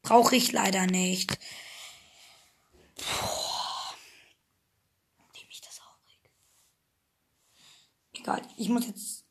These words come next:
hoffentlich krieg ich wieder so einen coolen Typen. Ja, komm. Ich hab Molly gekriegt, die sich gerade,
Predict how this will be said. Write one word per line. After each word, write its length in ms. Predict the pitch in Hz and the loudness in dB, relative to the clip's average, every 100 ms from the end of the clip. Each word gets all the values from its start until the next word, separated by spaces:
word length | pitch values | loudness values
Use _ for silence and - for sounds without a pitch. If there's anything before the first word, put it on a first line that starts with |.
| _ _ _ _ | _ _ _ _
hoffentlich 420 | - 226 214 190 | -4 -2 0 -2
krieg 240 | - - 190 | -6 -8 -8
ich 60 | |
wieder 160 | 202 196 | -6 -6
so 140 | 190 | -6
einen 240 | - - _ | -12 -14 _
coolen 460 | - 214 208 185 185 | -8 -4 -2 -2 -6
Typen. 520 | - - 185 185 - - _ _ _ - _ _ - - _ _ - - - - - _ _ | -10 -10 -8 -8 -10 -20 _ _ _ -20 _ _ -20 -20 _ _ -20 -20 -20 -20 -20 _ _
Ja, 200 | - 214 | 4 6
komm. 460 | 196 - 220 214 - - _ _ _ _ _ _ _ _ _ _ _ - | 6 8 8 6 -4 -20 _ _ _ _ _ _ _ _ _ _ _ 0
Ich 100 | 214 | 2
hab 80 | |
Molly 320 | 233 240 247 196 | 6 8 8 6
gekriegt, 500 | 202 - 202 190 196 | 0 2 0 -2 -4
die 160 | 196 | -2
sich 160 | 185 185 | -2 -4
gerade, 440 | - 196 190 - | -4 -2 -2 -6